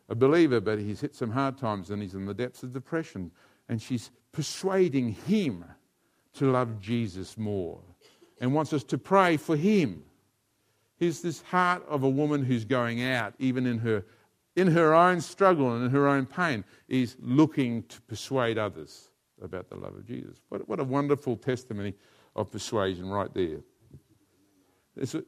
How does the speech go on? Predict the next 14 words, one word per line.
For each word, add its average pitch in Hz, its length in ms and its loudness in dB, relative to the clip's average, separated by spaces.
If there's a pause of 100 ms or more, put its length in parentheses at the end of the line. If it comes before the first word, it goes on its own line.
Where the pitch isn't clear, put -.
is 123 200 -2
that, 143 180 2 (340)
uh, 110 340 0
God 139 220 4
is 120 140 0
good, 120 220 4
eh? 107 260 0 (2250)
But 190 140 -4
persuasion 220 560 2
is 175 180 0
more 190 300 10
than 165 140 0
just 147 220 -2
words. 123 680 0